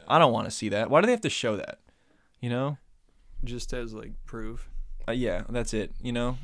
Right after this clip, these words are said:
Speaker 1: If you want proof, just blur it, blur it out a little bit more than that. That was a little bit more than I prefer.
Speaker 2: Yeah. Yeah, we just need, like, a, maybe just a picture. You know, that's
Speaker 1: Like a
Speaker 2: good enough.
Speaker 1: Yeah, like a quick screenshot.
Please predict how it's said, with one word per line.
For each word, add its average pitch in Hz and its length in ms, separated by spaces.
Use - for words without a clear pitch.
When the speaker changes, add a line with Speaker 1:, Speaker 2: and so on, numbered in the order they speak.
Speaker 1:
If - 80
you 151 100
want 180 180
proof, 156 280
just 117 180
blur 127 280
it, - 100
blur 120 200
it 110 60
out 92 120
a 85 40
little 95 200
bit 104 80
more 92 160
than 78 100
that. 55 220
That - 100
was 123 160
a - 20
little 101 140
bit - 140
more 98 200
than - 260
I 110 60
prefer. - 520
Speaker 2:
Yeah. - 240
Yeah, 127 180
we 120 120
just 135 160
need, 147 180
like, 110 220
a, 90 360
maybe 135 180
just 139 160
a 117 60
picture. - 600
You - 100
know, 101 140
that's - 140
Speaker 1:
Like 95 80
a 82 40
Speaker 2:
good - 80
enough. 85 160
Speaker 1:
Yeah, 113 160
like 113 120
a 110 60
quick - 280
screenshot. 107 720